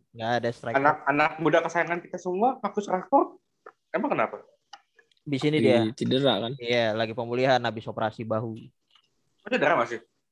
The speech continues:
Speaker 1: Masih, masih.
Speaker 2: Mason Greenwood?
Speaker 1: Dan dia pun, maksudnya, strikernya M U itu yang pure nomor sembilan, Bang Cavani doang.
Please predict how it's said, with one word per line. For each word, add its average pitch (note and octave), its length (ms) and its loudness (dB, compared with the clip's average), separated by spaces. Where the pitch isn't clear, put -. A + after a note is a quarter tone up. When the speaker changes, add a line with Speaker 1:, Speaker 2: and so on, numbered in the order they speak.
Speaker 1:
Masih, G#2 320 -8
masih. - 240 -18
Speaker 2:
Mason D#3+ 240 0
Greenwood? D#3+ 400 -2
Speaker 1:
Dan D#3 220 4
dia E3+ 160 6
pun, C4 200 2
maksudnya, G3+ 420 0
strikernya F#3 520 2
M F#3+ 80 2
U B3 80 -4
itu C#4+ 100 -6
yang D3+ 380 -2
pure F3 320 -2
nomor D#3+ 280 -2
sembilan, E3 600 -2
Bang B2 160 -10
Cavani A#2+ 360 0
doang. B2 320 -2